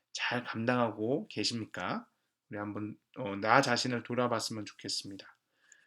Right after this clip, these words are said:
두 번째 적용할, 어, 부분은 파수꾼은 칼이 땅에 임한 것처럼 급박한 심판이 임했을 때 즉각 경고의 말씀을 전해야 합니다.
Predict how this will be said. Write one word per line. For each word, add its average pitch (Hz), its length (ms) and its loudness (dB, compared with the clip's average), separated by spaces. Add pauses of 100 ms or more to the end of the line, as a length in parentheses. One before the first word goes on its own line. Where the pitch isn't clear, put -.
(420)
두 160 120 -2
번째 196 680 6
적용할, 156 920 6
어, 107 320 -4
부분은 120 600 0 (580)
파수꾼은 196 880 2
칼이 220 640 4
땅에 208 320 10
임한 156 340 4
것처럼 117 600 0 (380)
급박한 165 560 6
심판이 202 640 4
임했을 123 400 0
때 131 400 0 (460)
즉각 110 440 2
경고의 160 460 6
말씀을 120 420 4
전해야 120 380 2
합니다. 95 400 -4